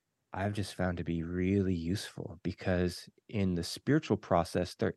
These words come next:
is a part of us that dies. There is an identity. There's an old way of being that's not the physical being, but there's an aspect of self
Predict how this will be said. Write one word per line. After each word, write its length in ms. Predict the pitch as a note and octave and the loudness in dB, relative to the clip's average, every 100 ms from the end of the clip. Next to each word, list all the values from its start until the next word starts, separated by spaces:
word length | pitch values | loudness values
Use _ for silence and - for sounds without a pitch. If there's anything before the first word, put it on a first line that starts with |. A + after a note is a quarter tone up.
| - | -2
is 320 | A2 C3 D3 | 2 4 4
a 60 | A#2 | 0
part 320 | - F2+ F2 | 0 -2 -2
of 80 | E2 | -4
us 240 | E2 - - | -6 -8 -6
that 140 | E2+ | -6
dies. 480 | F2 C#2+ - - - _ _ - _ | -6 -8 -10 -16 -20 _ _ -20 _
There 80 | - | -6
is 200 | - A#2 | 0 2
an 80 | C3 | 4
identity. 460 | A#2 G#2 G#2 A#2 F#2+ | 2 4 4 4 2
There's 200 | F2 F2 | 0 -2
an 80 | F2 | -2
old 380 | G2 G2 A#2 A#2 | 2 4 4 4
way 240 | G2+ G2 | 4 4
of 140 | G2 E2 | 4 2
being 500 | F#2 F#2+ F#2 E2+ E2 - - - | 2 4 2 0 -6 -14 -20 -2
that's 180 | A#2 - | -2 2
not 140 | B2+ | 2
the 80 | - | 2
physical 400 | - F#2 F#2+ F2+ | 2 2 2 0
being, 460 | D2+ E2 D#2+ F2+ A2+ _ | 0 0 0 -2 -6 _
but 120 | - G#2+ | -4 0
there's 200 | G#2+ G#2 | 0 0
an 80 | G2+ | -2
aspect 460 | G#2+ A#2+ - G#2+ | -4 -4 -4 -2
of 100 | F#2 | -2
self 320 | - G#2+ F#2+ | 0 2 2